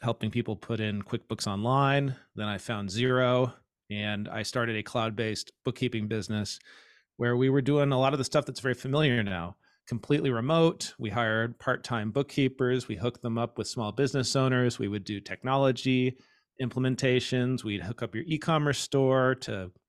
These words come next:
QuickBooks or Xero, all that good stuff. Uh, and I was fortunate to grow that really fast and sell that after about five years to a C P A firm that wanted to buy our, you know, processes and technology, essentially.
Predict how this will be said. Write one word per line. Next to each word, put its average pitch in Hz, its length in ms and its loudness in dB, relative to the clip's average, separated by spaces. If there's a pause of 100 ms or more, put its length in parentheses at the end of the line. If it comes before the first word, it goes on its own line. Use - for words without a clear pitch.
(180)
QuickBooks 139 420 -2
or 110 40 -6
Xero, 135 520 4
all 110 160 0
that 110 280 -4
good 110 160 -8
stuff. 104 400 -8 (920)
Uh, 117 140 -2
and 127 140 2
I 123 60 4
was 123 140 4
fortunate 127 320 -2
to 120 60 -4
grow 127 160 0
that 113 160 0
really 110 160 -2
fast 131 540 0
and 101 100 -10
sell 117 240 -2
that 110 280 -4 (640)
after 117 200 -2
about 110 240 -2
five 101 260 0
years 104 340 -2
to - 120 -8
a 90 40 -6
C 107 200 -4
P 113 140 -4
A 127 60 0
firm 107 260 -4
that 101 120 -6
wanted 101 300 -4
to 101 100 -8
buy 98 340 -2
our, 92 320 -4 (320)
you - 80 -14
know, 80 100 -12 (360)
processes 104 720 -2
and 98 200 -8 (120)
technology, 117 540 0
essentially. 87 500 -10